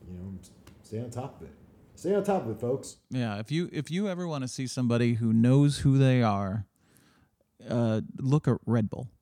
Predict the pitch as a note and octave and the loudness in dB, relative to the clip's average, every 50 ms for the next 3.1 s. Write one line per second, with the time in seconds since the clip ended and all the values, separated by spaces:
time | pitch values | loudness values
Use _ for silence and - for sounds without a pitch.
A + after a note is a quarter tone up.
0 | _ _ _ _ _ _ _ _ - _ - B2+ B2+ B2+ B2 B2 A#2+ A#2 A#2 A#2 | _ _ _ _ _ _ _ _ -16 _ -4 -2 -2 0 0 0 0 -2 -2 -4
1 | - - C3+ B2+ B2 A#2 G#2 A2 A2 A2+ A#2+ A#2+ - - A#2+ A#2+ A#2 A#2 A#2 A2+ | -6 -6 -4 -4 -4 -4 -4 -6 -4 -4 -4 -4 -4 -2 -2 -2 -2 -2 -2 -4
2 | A2 A#2 A#2 G#2+ G#2+ B2 A#2+ A#2 - - B2 B2 A#2+ C3+ D#3 D#3+ E3 E3 D#3+ D#3+ | -4 -6 -6 -6 -6 -6 -8 -8 -8 -8 -8 -6 -6 -6 -6 -6 -4 -4 -4 -6
3 | D#3+ - | -6 -8